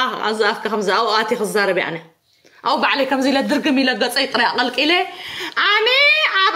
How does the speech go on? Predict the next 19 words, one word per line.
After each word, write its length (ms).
ኣፍ 240
ናይ 420
ኤሪ 200
ስድሽተ 400
ሚእቲ 180
ስሳን 260
ሽዱሽተን 400
ዝዛረብ 340
ኣለኹ 240
ብለ። 180
ኣብ፣ 200
ኣብ፣ 280
ኣብ 200
ጉድሌት 340
ኣይከይተ 300
ክዛረብ። 460
ታዲኻ 340
ተወካ 340
ንስኻ። 240